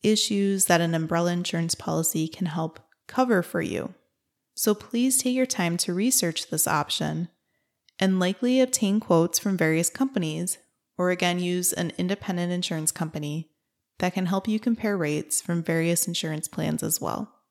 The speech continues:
One of the great facts about umbrella insurance policies is that they are often surprisingly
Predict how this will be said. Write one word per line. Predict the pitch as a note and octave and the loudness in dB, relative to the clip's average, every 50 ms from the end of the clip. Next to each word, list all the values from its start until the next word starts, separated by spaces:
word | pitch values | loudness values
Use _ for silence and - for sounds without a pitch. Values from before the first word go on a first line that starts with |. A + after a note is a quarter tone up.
| _ _ _ _ _ _ _ _ _ _ _ _ _ - | _ _ _ _ _ _ _ _ _ _ _ _ _ -4
One | G#3+ G3 G#3 A3 | 2 4 6 6
of | B3 C4+ C4+ | 6 6 6
the | - C4+ | 4 2
great | G#3+ - A#3 G#3 G3 F3+ G3 A#3 - - | 2 2 -2 0 2 2 0 0 0 -4
facts | - - G3+ D#3+ E3 G3 G#3 - - - | -2 -2 0 0 0 -2 0 0 0 0
about | F#3+ F3 F#3+ F#3+ G3 G3+ - | 2 4 6 6 6 4 4
umbrella | A3 G#3 G#3 A3 G#3+ G#3 A3 A3 G#3+ | 2 0 2 2 0 2 2 2 2
insurance | G#3+ A3 G#3+ - A3 G#3+ G#3+ G#3+ - | 2 0 0 0 0 -2 -2 -2 -4
policies | - - A#3 A3 A3 G#3+ - - A3 A3 A3 A3 - - _ _ _ _ _ _ _ _ _ _ _ _ _ _ - | -4 -2 -2 0 0 0 0 0 -2 -2 -2 -2 -4 -4 _ _ _ _ _ _ _ _ _ _ _ _ _ _ 0
is | G3 G3 - | 4 6 8
that | G3+ G3+ G3+ F#3+ G3 - - - | 8 8 8 6 2 -2 -4 0
they | - G3 A3 | 2 4 4
are | B3 C4 B3+ - - | 4 4 2 4 4
often | - E3 E3+ G3 - - A#3+ A#3+ A#3+ A#3 | 4 4 4 2 0 0 2 2 2 4
surprisingly | A3+ - - - - - - - - G3+ F#3+ G3 G#3+ G#3+ A#3 A3+ A3+ A#3 A3+ - - - F3+ F3 | 2 2 0 0 -4 -6 -14 -8 -6 -4 -2 0 2 4 6 6 8 6 6 4 0 -6 -10 -8